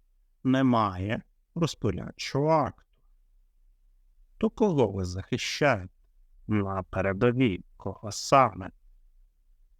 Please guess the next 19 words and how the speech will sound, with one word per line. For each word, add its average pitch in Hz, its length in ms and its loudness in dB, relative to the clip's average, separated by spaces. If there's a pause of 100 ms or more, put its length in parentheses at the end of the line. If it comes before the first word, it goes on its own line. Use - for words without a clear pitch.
(200)
Також 175 440 2
хочу 180 380 0
наполягти 165 680 0
на 165 180 0
тому, 147 680 0 (380)
що 101 480 -4 (560)
військові 135 560 0
частини 117 600 0
не 104 220 -2
створені, 95 920 -6
і 104 60 -6
їх 104 220 -2 (120)
не 104 180 0
існує 98 680 -2 (540)
спочатку, 98 560 0
і 95 100 -4 (100)
підписом - 680 -6
документів 107 760 0
нема. 101 400 -2